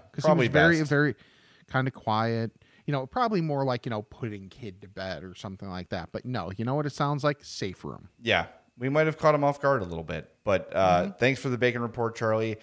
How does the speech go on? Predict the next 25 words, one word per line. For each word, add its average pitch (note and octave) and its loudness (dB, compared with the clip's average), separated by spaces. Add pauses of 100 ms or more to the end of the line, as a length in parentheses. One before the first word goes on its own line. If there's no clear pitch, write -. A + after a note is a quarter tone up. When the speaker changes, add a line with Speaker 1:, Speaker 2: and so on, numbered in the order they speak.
(300)
Speaker 2:
You B2 -2
guys, B2+ 6 (120)
what - -12
was E3 -4
it, - -4
like, G#2 -4 (180)
two E3+ -6
hundred D#3+ -4
pounds D3+ -4
of C#3+ -8
bacon D3 -4
or D#3 -4
something D#3+ -8 (100)
over C#3+ -4
the C#3 0
holidays? D3 0
Speaker 1:
It - -2
was D3+ -4
something A2 -4
insane G2 -8
like F#2 -8
that, F#2+ -6
yeah. G#2 -4
Speaker 2:
Yeah. E2+ 2 (300)
So, C#3+ 2